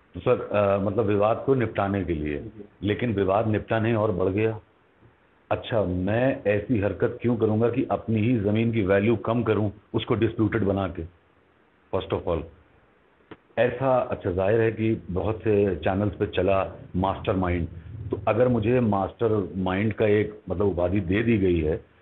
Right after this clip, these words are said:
तो मास्टरमाइंड इतना बेवकूफ़ कैसे है कि वो उस जगह पे कराएगा जहाँ पे सीसीटीवी कैमराज इंस्टॉल हैं? या तो मैं मास्टरमाइंड नहीं हूँ, अगर हूँ तो ये मेरा प्लान नहीं है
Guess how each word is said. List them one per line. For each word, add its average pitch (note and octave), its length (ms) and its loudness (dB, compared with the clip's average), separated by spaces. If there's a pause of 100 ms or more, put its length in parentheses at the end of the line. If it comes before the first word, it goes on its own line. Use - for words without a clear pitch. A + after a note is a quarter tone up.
(140)
तो A#2+ 60 -2
मास्टरमाइंड A2+ 640 0
इतना B2 280 -2
बेवकूफ़ A2 460 0
कैसे A2 320 0
है A#2 100 2
कि A2+ 120 0
वो A#2 240 2 (120)
उस B2 140 4
जगह G#2+ 260 2
पे A2 80 2
कराएगा A2+ 420 2
जहाँ G#2 200 0
पे A2+ 100 -2
सीसीटीवी G#2+ 420 -2
कैमराज G#2+ 400 0
इंस्टॉल G#2+ 420 -4
हैं? F#2+ 120 -8 (680)
या E2+ 200 0
तो F2 120 -2
मैं G#2 160 2
मास्टरमाइंड A2 540 0
नहीं C3+ 180 2
हूँ, C#3 140 -4 (580)
अगर G#2+ 180 2
हूँ G#2+ 420 0
तो A2+ 100 -2
ये G#2 100 2
मेरा G2 180 2
प्लान G2+ 300 0
नहीं B2+ 220 0
है D#3 140 -6